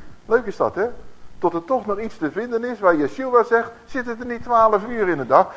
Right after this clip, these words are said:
Het is net of hij naar de bekende weg vraagt. Maar wanneer iemand bij nacht loopt,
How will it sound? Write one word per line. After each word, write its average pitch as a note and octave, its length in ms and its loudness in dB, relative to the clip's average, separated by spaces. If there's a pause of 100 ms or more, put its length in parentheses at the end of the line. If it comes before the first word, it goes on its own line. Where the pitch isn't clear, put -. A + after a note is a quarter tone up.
Het F#3 140 0
is F#3+ 100 0
net B3+ 220 2
of G#3 120 4
hij G#3+ 100 -6
naar F#3 180 6
de E3 60 -2
bekende G#3 400 2
weg A3+ 240 4
vraagt. D3+ 360 0 (2750)
Maar G#3 260 6
wanneer G#3 460 2
iemand F3 360 2
bij A#2 220 4
nacht G#3 500 -2
loopt, B3 400 0